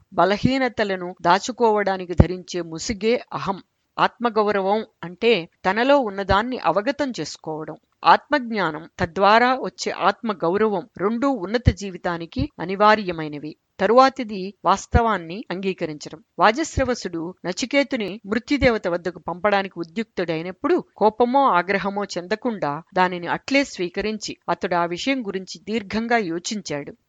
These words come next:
వచ్చే వాటిని, అవి మంచివైనా చెడువైనా, అట్లే స్వీకరించగలిగిన మనోపరిపక్వత ఉండాలి. ఉన్నత సత్యాలను ఆకాంక్షించేవాడు ఎన్నటికీ పరిస్థితులను తారుమారు చేయడానికి ప్రయత్నించరాదు. ఎటువంటి పరిస్థితి ఎదురైనప్పటికీ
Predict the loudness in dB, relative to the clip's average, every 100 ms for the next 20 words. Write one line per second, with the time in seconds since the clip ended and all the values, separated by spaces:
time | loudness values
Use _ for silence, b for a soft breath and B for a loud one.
0 | -8 -6 2 2 4 2 0 -6 -6 -8
1 | _ -8 -4 -4 -4 0 0 2 0 -2
2 | 0 -2 0 -2 -2 -6 -4 -6 -2 0
3 | 0 -2 -6 -2 -4 -4 -6 -6 -6 -6
4 | -8 _ -4 4 2 4 -2 -2 -6 -6
5 | -6 -6 -6 -4 -4 -2 -4 -8 -10 -8
6 | -2 6 6 6 -2 0 6 6 4 0
7 | -2 0 -2 -4 -8 -12 -8 -8 -8 -8
8 | -4 -4 -2 0 2 2 0 -4 -4 -2
9 | -4 -4 -8 -6 -8 -6 -8 -2 4 4
10 | 4 2 0 -2 -6 -4 -6 -8 -10 -6
11 | -6 -6 -12 -10 -10 -10 -14 -4 -2 0
12 | 0 0 0 0 4 4 4 0 -4 0
13 | 0 0 -4 -10 -8 -8 -8